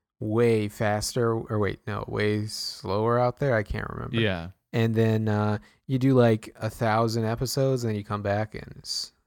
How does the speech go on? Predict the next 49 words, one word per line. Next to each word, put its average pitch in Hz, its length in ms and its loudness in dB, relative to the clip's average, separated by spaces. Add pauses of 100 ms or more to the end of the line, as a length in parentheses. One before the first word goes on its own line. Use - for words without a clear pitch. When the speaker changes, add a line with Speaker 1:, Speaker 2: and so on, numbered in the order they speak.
(340)
Speaker 1:
Sunday 107 520 -6
on 110 200 -4
Earth 110 280 -6
or 113 100 -2
whatever. 113 540 -4 (460)
I - 100 -10
don't - 220 -12
know 151 100 -14 (280)
how - 100 -10
that - 160 -10
works, - 140 -8
Speaker 2:
Yeah, 101 200 -4
I 110 80 -2
think 165 140 0
it's 185 100 -2
Speaker 1:
but - 40 -10
Speaker 2:
the 104 80 2
opposite. 92 540 -4 (200)
But 104 100 -4
yeah, 92 260 -4
like, 90 200 -8
you 95 120 -4
would 92 120 -8
go 95 180 -2
out 90 260 -4 (480)
and, 87 440 -6 (560)
let's 95 200 -8
see, 80 200 -10
yeah, 90 160 -6
you 95 140 -6
would 104 80 -6
record 110 280 -2
one 98 160 -2
episode, 90 600 -6
but, 85 160 -4
like, 82 320 -8 (200)
a 101 60 -8
million 95 420 -2
years 78 220 -8
has 87 120 -6
passed 85 460 -10
on 85 160 -10
Earth. 82 320 -14 (460)
Speaker 1:
Yeah. 104 400 -4 (480)
Speaker 2:
Not 85 120 -10
a - 20 -10
million 82 380 -12
years, - 240 -18 (120)
but 85 180 -8